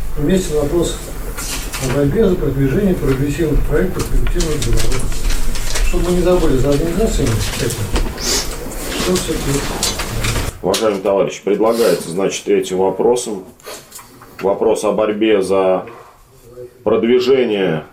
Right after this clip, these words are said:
Speaker 2: проектов прогрессивных коллективных договоров.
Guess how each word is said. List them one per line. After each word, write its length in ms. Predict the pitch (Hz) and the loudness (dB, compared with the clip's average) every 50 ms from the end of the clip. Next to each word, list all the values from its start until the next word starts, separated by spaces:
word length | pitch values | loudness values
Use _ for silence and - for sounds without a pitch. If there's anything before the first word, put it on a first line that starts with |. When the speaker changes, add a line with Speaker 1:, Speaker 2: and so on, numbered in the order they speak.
| - | -4
Speaker 2:
проектов 520 | - - 104 110 117 117 - - 95 92 - | 0 2 2 4 4 2 0 -2 -6 -8 -6
прогрессивных 760 | - 101 92 82 90 98 95 - 120 127 127 120 107 - | -2 -2 0 0 2 0 0 2 2 2 2 2 0 0
коллективных 580 | - 95 92 87 87 - - 104 104 104 101 95 90 - - - - | 0 0 0 0 0 -2 0 0 2 2 0 -2 -4 -10 -14 -16 -8
договоров. 540 | - - 90 87 85 80 80 80 78 - - | -4 -2 0 2 2 2 2 2 0 0 -4